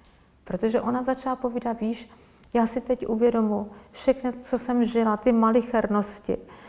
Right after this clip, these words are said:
Teď jak jsou pro mě úplně důležitý jiný věci, já se chci uzdravit, já chci být zdravá.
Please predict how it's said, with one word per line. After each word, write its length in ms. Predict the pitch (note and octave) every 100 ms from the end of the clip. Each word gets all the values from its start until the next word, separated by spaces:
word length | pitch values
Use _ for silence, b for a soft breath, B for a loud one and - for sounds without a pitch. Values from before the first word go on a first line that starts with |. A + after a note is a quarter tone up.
| B -
Teď 140 | A#3+
jak 140 | B3
jsou 160 | B3 C4
pro 160 | B3+ A#3+
mě 120 | A#3+
úplně 300 | A#3 B3 A#3+
důležitý 600 | A3+ A#3 A#3 A3 A#3+ A3+
jiný 240 | A#3+ A#3+
věci, 260 | A3+ A3 B3
já 100 | A3+
se 160 | A#3+
chci 180 | A#3+ -
uzdravit, 480 | G#3+ A3 A#3 A3 A3
já 100 | G#3+
chci 160 | - A3+
být 220 | A#3 A#3+
zdravá. 600 | A3 A#3+ A3+ G#3+ F#3+